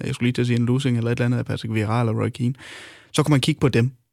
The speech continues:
og så vidste man, okay, det her, det er grunden til, at vi gør det her, og der var ikke nogen, der løb mere end dem og taklede hårdere igennem.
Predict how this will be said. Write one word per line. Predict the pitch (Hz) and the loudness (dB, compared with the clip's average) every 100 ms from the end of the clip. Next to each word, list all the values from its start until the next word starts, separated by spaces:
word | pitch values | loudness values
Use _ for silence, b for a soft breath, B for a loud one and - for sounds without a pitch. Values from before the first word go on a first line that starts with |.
| _ | _
og | 131 | 2
så | 131 | 4
vidste | 131 131 | 4 2
man, | 107 - | 0 0
okay, | 117 113 | 0 0
det | 127 | 2
her, | 117 | 2
det | 104 | 0
er | 104 | -2
grunden | 92 - | -2 -2
til, | |
at | 95 95 | -4 -4
vi | |
gør | 95 92 | -4 -4
det | 113 | -4
her, | 82 | -4
og | 113 | -4
der | 107 | -2
var | 107 | 0
ikke | 113 | 0
nogen, | 120 110 | 0 0
der | |
løb | 110 120 - | 2 0 0
mere | 113 | -2
end | 113 | -2
dem | 113 | -2
og | 117 | -2
taklede | - 107 107 | -4 -4 -4
hårdere | 120 120 117 110 | -4 -2 0 0
igennem. | 123 107 | -2 -4